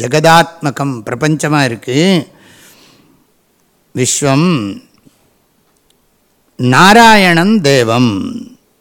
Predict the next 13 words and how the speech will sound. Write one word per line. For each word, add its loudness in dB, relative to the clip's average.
நாராயணம், 0
நாராயணங்கிறதுக்கு 0
பொதுவா -4
நராணாம் 4
அயனம் 2
நாராயணம். 0
இந்த -12
நாராயண 0
சப்தத்துக்கு -6
மாத்திரம் -6
நிறைய -2
இருக்கு. -8
விஷ்ணு -8